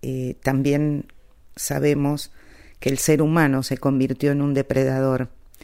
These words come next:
que le gusta tomar de la naturaleza y no considerarla, no, no devolverle. El equilibrio es fundamental.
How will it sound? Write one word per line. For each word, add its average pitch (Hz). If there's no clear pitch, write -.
que 135
le 135
gusta 147
tomar 151
de 160
la 139
naturaleza 143
y 143
no 147
considerarla, 139
no, 156
no 170
devolverle. 131
El 175
equilibrio 202
es 180
fundamental. 151